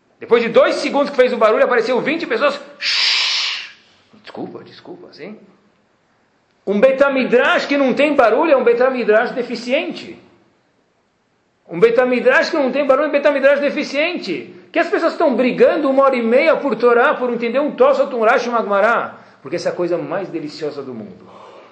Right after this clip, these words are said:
Pra quem não sabe, Rav Eliashiv teve uma operação alguns anos atrás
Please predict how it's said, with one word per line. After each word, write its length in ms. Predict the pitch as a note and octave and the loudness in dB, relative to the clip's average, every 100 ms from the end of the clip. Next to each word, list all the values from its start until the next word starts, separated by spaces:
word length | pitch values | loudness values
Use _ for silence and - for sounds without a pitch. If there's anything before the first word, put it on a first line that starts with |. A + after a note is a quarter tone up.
| _ _ _ _ _ _ _ _ - - _ _ _ _ _ B2+ _ _ _ _ _ _ _ | _ _ _ _ _ _ _ _ -20 -20 _ _ _ _ _ _ _ _ _ _ _ _ _
Pra 100 | - | -20
quem 140 | G#2+ F3+ | -10 -8
não 100 | D#3 | -6
sabe, 480 | - F3 E3 D#3 C#3+ - - _ _ _ _ _ _ | 2 2 2 -6 -10 -20 -20 _ _ _ _ _ _
Rav 200 | - B2 | -12 -6
Eliashiv 680 | D3+ C3+ D#3 - - C#3 D3 - - _ _ _ _ _ _ _ _ _ - | -6 -2 -2 -2 -8 -14 -14 -18 -20 _ _ _ _ _ _ _ _ _ -14
teve 160 | B2 | -10
uma 80 | B2+ | -8
operação 360 | C3 A#2+ - C3+ | -6 -8 -6 -8
alguns 220 | A#2 A#2 | -6 -10
anos 200 | B2 G#2 | -10 -8
atrás 680 | G2+ D3+ C#3 A#2 C3 - | -6 -2 -2 -4 -10 -18